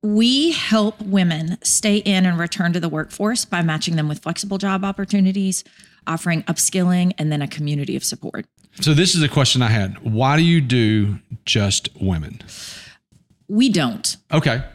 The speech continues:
Speaker 1: So here's what happened. When I first kicked off, I wanted to include all caregivers. This is for caregivers that need flexible work arrangements and still care about their career.
Speaker 2: Okay.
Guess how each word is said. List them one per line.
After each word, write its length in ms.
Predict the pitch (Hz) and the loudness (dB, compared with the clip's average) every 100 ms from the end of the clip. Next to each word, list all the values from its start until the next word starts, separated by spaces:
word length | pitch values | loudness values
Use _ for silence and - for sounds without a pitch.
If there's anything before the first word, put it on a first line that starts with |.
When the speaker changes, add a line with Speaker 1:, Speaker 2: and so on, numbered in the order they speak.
| - | -8
Speaker 1:
So 160 | - 233 | 0 2
here's 280 | 220 320 294 | 4 4 4
what 140 | 233 | 0
happened. 460 | 185 165 - 135 - | 0 -2 -4 -8 -4
When 220 | 208 220 220 | 2 4 4
I 100 | 202 | 0
first 480 | - 294 381 - | 0 0 0 0
kicked 340 | - 220 190 196 | 0 -2 -2 -2
off, 400 | 165 170 165 - - | -2 -2 -4 -8 -4
I 160 | 196 | 2
wanted 320 | 208 190 175 170 | 4 4 4 2
to 100 | 165 | 0
include 420 | 160 - 160 156 | 0 0 0 0
all 160 | 156 156 | -2 -4
caregivers. 800 | - 147 120 104 - - - - _ _ _ | -2 -4 -2 -6 -10 -10 -10 -10 _ _ _
This 220 | 190 247 320 | -4 -2 0
is 120 | 285 | 0
for 160 | 262 | -2
caregivers 800 | 214 - 202 202 208 190 196 - | -4 0 0 2 0 0 0 -2
that 220 | 156 156 160 | -2 -4 -2
need 300 | 165 175 160 | 0 0 -2
flexible 640 | - 156 - 175 160 160 | -4 -4 -2 -4 -2 -4
work 240 | 135 143 | -2 -6
arrangements 560 | 170 190 208 208 214 202 | -4 0 0 2 2 2
and 80 | 165 | -2
still 200 | - 165 | -4 -4
care 200 | - 143 | -6 -6
about 220 | 131 120 | -6 -8
their 120 | 120 | -10
career. 420 | 120 120 117 113 _ _ _ _ _ _ - | -10 -10 -10 -12 _ _ _ _ _ _ -4
Speaker 2:
Okay. 280 | 123 123 | 0 0